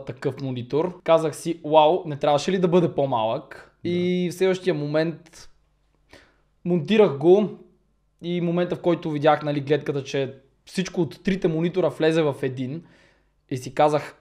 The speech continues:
Speaker 1: „А, с това нещо не мога да си играят игри.“ <laughs> Влязох в G T A и понеже имам пентхаус, отидох на прозореца и панорамната гледка просто тотално веднага ми промени
Speaker 2: То-,
Speaker 1: мнението
Speaker 2: тоест,
Speaker 1: за
Speaker 2: ку-, купи
Speaker 1: това
Speaker 2: си,
Speaker 1: нещо.
Speaker 2: купи си нов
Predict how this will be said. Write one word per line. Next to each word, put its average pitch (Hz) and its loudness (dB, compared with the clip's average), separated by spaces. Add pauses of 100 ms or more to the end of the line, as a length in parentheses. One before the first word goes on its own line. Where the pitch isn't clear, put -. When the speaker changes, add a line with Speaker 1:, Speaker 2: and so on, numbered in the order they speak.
Speaker 1:
„А, 127 0 (160)
с - -20
това 131 -4
нещо 143 -6
не 131 -6
мога 131 -4
да 131 -2
си 139 -8
играят 143 0
игри.“ 156 2 (240)
<laughs> - -18
Влязох 170 6
в 208 4
G 220 0
T 226 -4
A 156 8 (160)
и 175 -8
понеже 170 0
имам 170 2
пентхаус, 147 -2 (840)
отидох 147 0
на 131 -6
прозореца 131 -4
и 208 -8 (120)
панорамната 156 4
гледка 139 -2
просто 175 2
тотално 175 4
веднага 160 4
ми 160 -2
промени 156 -2
Speaker 2:
То-, 156 2
Speaker 1:
мнението 151 2
Speaker 2:
тоест, 151 2
Speaker 1:
за 147 0
Speaker 2:
ку-, - 0
купи 190 0
Speaker 1:
това 156 4
Speaker 2:
си, 143 2
Speaker 1:
нещо. 139 0
Speaker 2:
купи 127 -6
си 165 -4
нов 165 0